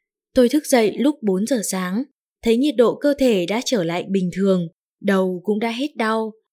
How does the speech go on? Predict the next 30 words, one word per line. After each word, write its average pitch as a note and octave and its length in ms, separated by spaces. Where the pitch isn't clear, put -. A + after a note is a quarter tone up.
Tôi C#4+ 160
liền G#3+ 300
tham A3+ 200
gia A#3 200
luyện A3+ 220
công B3 240
buổi G3+ 160
sáng F#3+ 500
cùng G3 180
các B3+ 200
đệ B3 220
tử F3+ 200
Đại E3+ 240
Pháp C4+ 240
toàn F3+ 280
cầu. F3 380
Sau A#3 260
khi A#3 320
phát C#4 140
chí G3+ 200
niệm A#3+ 300
lúc C4 180
sáu F3+ 300
giờ, F#3+ 340
tôi G3+ 140
đi C4 140
ngủ G#3+ 300
thêm A#3 260
một E3+ 140
chút. C#4 240